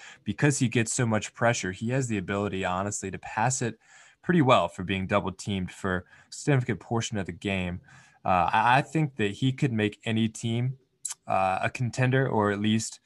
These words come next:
uh, get traded to a team, and then a year's time,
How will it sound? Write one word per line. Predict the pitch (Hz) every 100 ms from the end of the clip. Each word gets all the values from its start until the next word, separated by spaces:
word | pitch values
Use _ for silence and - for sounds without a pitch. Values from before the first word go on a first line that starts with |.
| _ _ -
uh, | 98
get | 95 117
traded | - 131 117 113
to | -
a | 117
team, | - 131
and | 110
then | 110
a | 101
year's | 95 101 110 104
time, | - 113 101 92